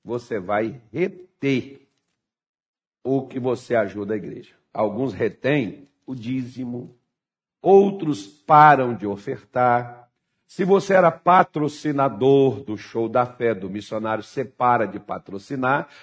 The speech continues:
e ainda pede em oraçãozinha assim, "Missionário, ore por mim, que quando as coisas melhorarem, eu volto a contribuir." Que tal você continuar contribuindo, mesmo com as coisas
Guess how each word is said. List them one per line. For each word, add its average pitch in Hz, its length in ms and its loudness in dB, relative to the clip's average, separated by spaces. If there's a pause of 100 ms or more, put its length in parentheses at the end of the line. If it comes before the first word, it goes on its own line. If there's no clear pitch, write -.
(100)
e 165 100 -2
ainda 151 380 0
pede 208 500 0
em 190 60 -4
oraçãozinha 156 720 -4
assim, 131 280 -10
"Missionário, 123 720 -4
ore 131 320 0
por 104 240 -10
mim, 131 240 -6
que 131 100 -8
quando 120 280 -8
as 104 160 -4
coisas 151 340 -4
melhorarem, 123 580 -2
eu 123 120 -6
volto 113 320 -6
a 113 60 -10
contribuir." 101 500 -10 (300)
Que - 140 -4
tal 294 520 0
você 196 440 -2
continuar 147 880 0
contribuindo, 117 760 -4
mesmo 135 380 -4
com 143 120 -4
as 131 160 -2
coisas - 960 -6